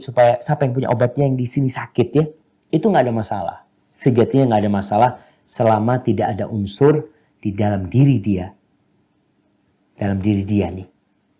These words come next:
Yang dia tahu dengan posisi jiwa dia. Perasaan,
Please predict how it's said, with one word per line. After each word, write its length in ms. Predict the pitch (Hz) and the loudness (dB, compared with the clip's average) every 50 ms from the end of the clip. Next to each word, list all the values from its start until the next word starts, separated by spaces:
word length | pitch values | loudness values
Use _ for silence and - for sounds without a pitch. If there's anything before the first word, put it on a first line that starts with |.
| _ _ _ _ _ _ _ _ _ _ - | _ _ _ _ _ _ _ _ _ _ -6
Yang 140 | 107 92 90 87 | -6 -4 -4 -2
dia 300 | 98 101 104 107 101 98 | 0 2 2 2 2 0
tahu 480 | - - 104 - - 127 127 107 90 - - _ _ _ _ _ _ _ _ _ _ _ _ _ _ _ | -2 -6 -6 -4 -2 -2 -2 -4 -6 -8 -14 _ _ _ _ _ _ _ _ _ _ _ _ _ _ _
dengan 220 | - 107 101 95 | -4 -2 -2 -2
posisi 460 | 101 - 98 - - 104 92 - - 92 | -4 -6 -6 -6 -6 -8 -8 -8 -8 -10
jiwa 320 | 80 92 95 90 82 82 | -8 -6 -6 -6 -6 -8
dia. 240 | 80 - 82 - - - _ _ _ _ _ _ _ _ _ _ _ _ | -12 -16 -18 -18 -20 -20 _ _ _ _ _ _ _ _ _ _ _ _
Perasaan, 720 | - 104 98 101 95 92 - - 104 104 - - - 107 | -8 -6 -4 -4 -4 -6 -6 -8 -8 -8 -8 -8 -8 -8